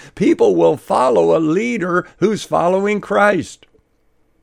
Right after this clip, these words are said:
so that at the right time, they themselves can follow. They themselves can teach. They themselves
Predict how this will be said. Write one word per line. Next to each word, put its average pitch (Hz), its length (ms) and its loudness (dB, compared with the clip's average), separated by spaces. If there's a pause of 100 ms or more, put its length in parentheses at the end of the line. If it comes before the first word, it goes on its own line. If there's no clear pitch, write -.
(1400)
so 196 280 -2
that 190 220 -2
at 190 220 -2
the 180 100 0
right 196 500 -2
time, 147 680 -2 (640)
they 196 300 0
themselves 196 960 0
can 139 260 -2
follow. 117 680 2 (340)
They 190 220 0
themselves 208 800 0
can 143 340 -2
teach. - 560 -2 (240)
They 185 240 0
themselves 202 1080 0